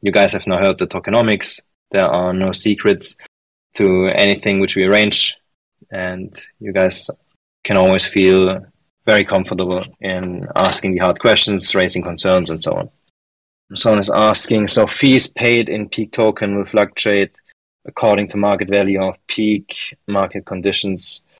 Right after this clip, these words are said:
Um, I can't answer that question. Um, we have offered the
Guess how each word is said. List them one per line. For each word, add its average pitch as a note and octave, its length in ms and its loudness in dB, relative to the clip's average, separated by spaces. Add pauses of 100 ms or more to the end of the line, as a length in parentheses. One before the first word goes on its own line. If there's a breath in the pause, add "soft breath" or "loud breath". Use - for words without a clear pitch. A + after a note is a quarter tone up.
(300)
Um, F#2+ 320 0 (260)
I A#2 120 2
can't C3 220 2
answer A#2 280 2
that A2 140 -4
question. G#2+ 500 -2 (140)
Um, G#2 360 -8
we G#2+ 80 -10
have A2 180 -2
offered G#2+ 440 0
the F#2+ 460 -4